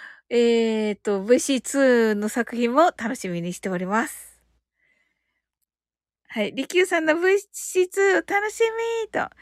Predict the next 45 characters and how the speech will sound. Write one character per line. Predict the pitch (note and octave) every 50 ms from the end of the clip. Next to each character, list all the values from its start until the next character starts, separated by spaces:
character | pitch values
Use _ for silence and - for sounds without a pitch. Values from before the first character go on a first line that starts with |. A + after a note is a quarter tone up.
| - - - - _ _ _ -
え | C4
っ | C4
と、 | - C4
「ミ | C4+ D4 D4+
ク | D4 - -
シ | - - E4 D#4+
ー | D#4
ツ | - - E4+
ー | E4
の | D4+ D4+
招 | C#4+ D4 E4+ D#4
待 | D#4 D4+ - E4 D#4 D4+
画 | E4 E4 E4
面 | F4+ F#4 F#4
は | F4 G4
ど | G#4+ G4 G4
こ | - A4+ A4
に？」 | G#4 G#4 G#4+ G#4 -
と。 | - G3+ - - - - - -
な | C4 D4+ F4
お | A#4
さ | G4+ - E4
ん、 | C#4 C4+
ま | D4 E4 E4+
だ | E4+ E4
で | D4 C#4 C4
す。 | - - G#3 F3 - -
終 | - B3 C#4
わ | D#4+
っ | E4+ -
て | - A4 -
か | F4 D#4
ら | C#4+ C4
で | A#3 D#4
す。 | D4 - G#3 E3+ C#3+ - _ _ - - - - - _ _ _ _ _ _ _ -
い-、 | C4+ C#4+ C#4 -
い | - E4
い | F4
で | E4+ F#4+
す | - -
か？ | - F#3 F3 E3+ F#3 F#3 B3+ _ _ _ _ _ _ - - - - _ -
ち | - D#4
ょ |
っ | C#4+
と、 | - - A#3+ A3+ G#3 E3 - -